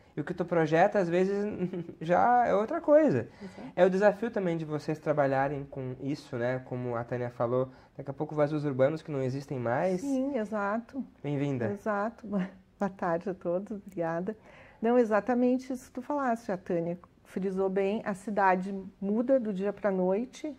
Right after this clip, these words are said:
Speaker 3: né? E a velocidade é impressionante, né? Assim como as mudanças sociais, né? Veja,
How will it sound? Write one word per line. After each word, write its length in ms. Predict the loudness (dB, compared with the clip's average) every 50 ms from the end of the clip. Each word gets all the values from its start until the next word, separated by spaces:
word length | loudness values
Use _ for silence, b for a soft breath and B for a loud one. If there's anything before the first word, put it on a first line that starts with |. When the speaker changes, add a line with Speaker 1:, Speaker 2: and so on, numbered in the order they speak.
| _
Speaker 3:
né? 360 | -4 -4 -2 -2 -2 -4 -6 -6 B B B B B B
E 140 | 2 4 6
a 160 | 6 6 4
velocidade 1120 | 4 2 6 6 6 4 4 0 -4 2 4 4 6 6 4 2 2 0 -2 -4 -6 -6 -8 _
é 160 | 0 0 2
impressionante, 1040 | 2 0 0 0 0 -2 -2 0 -2 0 2 4 4 4 4 4 2 -2 -8 -20 -20 _ _
né? 320 | -6 -4 -2 -2 -2 -4 -6 B B B B
Assim 320 | B 0 0 2 0 0 2
como 240 | 2 4 4 4
as 120 | 4 4 2
mudanças 560 | 2 4 6 6 6 6 4 2 0 -4 -4
sociais, 760 | -4 -8 -10 -8 -4 -4 -2 0 0 -2 -2 -4 -8 -16 -12 -6
né? 360 | -4 -2 -2 0 -2 -2 -4 B B B B B B B -6
Veja, 420 | 0 2 4 4 2 0 -4 -10